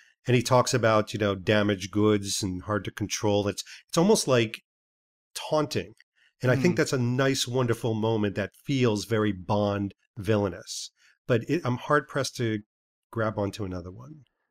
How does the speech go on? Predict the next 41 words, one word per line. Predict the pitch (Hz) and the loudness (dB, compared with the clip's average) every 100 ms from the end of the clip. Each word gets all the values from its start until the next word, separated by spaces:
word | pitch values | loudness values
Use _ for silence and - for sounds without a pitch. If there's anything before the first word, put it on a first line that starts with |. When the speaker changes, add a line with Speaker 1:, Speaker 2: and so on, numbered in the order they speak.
| _ - | _ -8
Speaker 2:
Yeah, | 165 175 127 | 0 2 2
it's | - | 2
like, | 143 139 | 2 4
I | |
like | 139 147 147 | 4 2 0
when | 160 | -2
he, | 139 127 | -2 0
like, | 110 - _ _ - | -2 -4 _ _ -12
kind | 117 | -10
of | - - | -12 -8
shoves | - 131 123 | -2 -2 0
her | |
against | 120 120 - | -2 -2 -4
the | 110 | -2
railing | 110 113 113 | 0 2 0
and | 110 | -2
the | 110 | -2
railing | 104 107 110 110 | 0 0 0 -4
cracks. | - 113 110 - | -2 0 0 0
Like, | 139 | 0
it, | 147 | 0
it | 151 139 | -2 -4
shows | 180 175 143 | 0 0 0
you | 160 139 127 _ - _ - | 0 0 -4 _ -20 _ -6
kind | 160 135 | -2 0
of | 117 | 0
the | 117 | -2
evil | 120 131 160 | -2 -2 -2
of | 156 | 0
this | 160 - | -4 -2
character | 160 156 170 | 0 0 -2
that | 143 | -4
he | 117 | -4
tries | - 127 120 - | 0 2 2 -2
to | - | -8
keep | 123 117 _ _ _ | -6 -8 _ _ _
kind | 131 | -8
of | 202 - | -8 -2
buried. | 101 120 175 247 254 - - - _ _ - | 0 2 0 -2 -4 -10 -20 -20 _ _ -2
Um, | 120 117 117 113 110 113 _ _ | 2 4 4 2 0 -4 _ _
but | 143 131 | 0 0